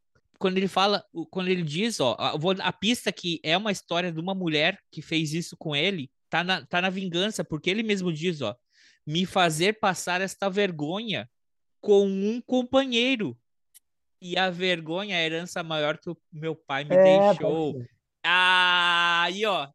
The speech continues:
Speaker 1: tem que ligar as músicas do cara,
Speaker 2: Tá bem,
Speaker 1: velho.
Speaker 2: tá bem, pode ser. É, mas ele tem, né? Ela Disse-me Assim, ele tem homenagem em que ele aparece como sendo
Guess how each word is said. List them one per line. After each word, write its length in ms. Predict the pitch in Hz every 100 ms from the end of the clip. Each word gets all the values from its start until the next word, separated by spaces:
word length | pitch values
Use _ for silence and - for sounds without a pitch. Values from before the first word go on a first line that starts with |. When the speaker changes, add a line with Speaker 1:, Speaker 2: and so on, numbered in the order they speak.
| _
Speaker 1:
tem 160 | 190 202
que 120 | 226
ligar 300 | 220 190 214
as 140 | 220
músicas 580 | 202 208 233 226 240 247
do 120 | 226 - _
cara, 480 | 226 233 254 269 254
Speaker 2:
Tá 20 |
bem, 460 | 196 262 269 330
Speaker 1:
velho. 20 | -
Speaker 2:
tá 120 | -
bem, 280 | 247 233 214
pode 240 | 240 190
ser. 260 | 175 131 - _ - - -
É, 160 | 247 277
mas 200 | 262 247
ele 140 | 359
tem, 240 | 359 339 294
né? 260 | 214 233 -
Ela 240 | 190 202
Disse-me 480 | 180 196 - 196 202
Assim, 640 | 190 - - 196 233 311 - _ _
ele 180 | 196 196
tem 200 | 202 202
homenagem 880 | 208 220 220 196 190 202 185 247 302 _ _ _ -
em 220 | 208 226
que 140 | -
ele 500 | 277 269 226 233 254
aparece 640 | 269 254 254 208 185 185 220
como 280 | - 233 240
sendo 580 | - 196 190 214 262